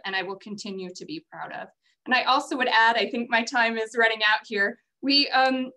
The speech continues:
economically took a huge step, one that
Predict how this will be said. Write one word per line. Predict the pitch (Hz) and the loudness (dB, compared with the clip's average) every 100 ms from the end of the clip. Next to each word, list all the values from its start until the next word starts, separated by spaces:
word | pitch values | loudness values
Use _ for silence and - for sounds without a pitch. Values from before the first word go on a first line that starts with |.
| _ | _
economically | 269 277 247 262 285 269 208 160 147 - | -2 2 4 4 2 0 -6 -6 -6 -8
took | 277 | -8
a | 277 | -8
huge | - 349 349 | 0 0 0
step, | - - 330 226 - _ _ | -6 -2 -2 -2 -4 _ _
one | 233 262 285 285 233 | 0 2 4 4 4
that | 247 240 | 4 4